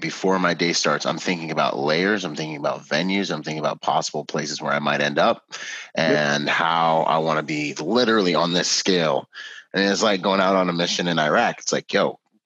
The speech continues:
Speaker 1: can be, like, hot as heck during the day, but by nighttime, it's gonna be freezing, bro. <laughs>
Speaker 2: Yeah.
Speaker 1: So you have to have your layers, like, dialed in, you know? So, uh, I do the same exact thing, man. Like, and I,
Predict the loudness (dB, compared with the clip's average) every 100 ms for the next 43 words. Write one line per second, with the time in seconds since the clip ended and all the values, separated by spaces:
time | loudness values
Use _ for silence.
0 | -8 -4 0 2 2 2 2 2 2 0
1 | 0 -2 -2 0 2 2 0 0 0 2
2 | 2 0 -2 -4 -2 -2 -4 -10 -2 -2
3 | 0 -6 -6 -6 -6 -12 -12 -6 0 2
4 | 2 4 4 4 4 4 6 6 6 6
5 | 6 4 4 4 2 0 2 4 4 4
6 | 4 4 0 0 0 0 2 2 2 -4
7 | -20 -18 -8 0 2 4 4 4 2 2
8 | 2 2 0 2 2 2 0 2 2 2
9 | 2 2 0 0 2 2